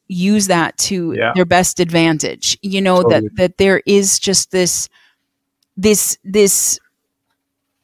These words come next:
Speaker 1: <sighs> it can make it funky. It can make it raw, it can make it brutal, it can make it, you know, sweet and pretty. And then more than just focusing on the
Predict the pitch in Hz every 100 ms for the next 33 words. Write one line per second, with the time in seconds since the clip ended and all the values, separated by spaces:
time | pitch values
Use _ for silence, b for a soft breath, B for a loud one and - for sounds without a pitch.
0 | _ _ _ _ _ _ _ _ _ _
1 | - 165 - - - - - 220 226 220
2 | 214 190 180 - 180 185 170 165 - 180
3 | 170 170 175 170 151 - _ _ - 160
4 | 180 180 170 165 - 170 170 160 160 -
5 | 175 175 170 160 151 - 165 160 165 165
6 | 165 147 _ 175 170 175 151 156 170 -
7 | - - 185 202 190 180 165 - 202 180
8 | 170 B B B B _ 220 226 240 233
9 | 233 262 339 349 302 240 220 - - 233
10 | 233 - - 190 165 160